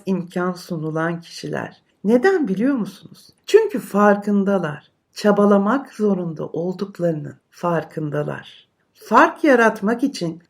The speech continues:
öncelikle çok çalışmak gerektiğinin de farkındalar. Hayat yollarını değiştirecek, onlara çok daha farklı imkanlar sunacak olanın kendi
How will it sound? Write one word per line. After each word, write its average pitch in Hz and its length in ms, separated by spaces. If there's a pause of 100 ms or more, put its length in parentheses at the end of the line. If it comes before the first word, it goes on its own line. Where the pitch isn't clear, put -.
öncelikle 208 920 (100)
çok 302 340
çalışmak - 680
gerektiğinin 160 760
de - 80
farkındalar. - 1040 (440)
Hayat 185 480
yollarını 165 640 (120)
değiştirecek, 170 1040
onlara 226 800
çok - 320
daha 269 280
farklı 214 680 (260)
imkanlar 202 720
sunacak 156 800
olanın 175 680 (260)
kendi 190 640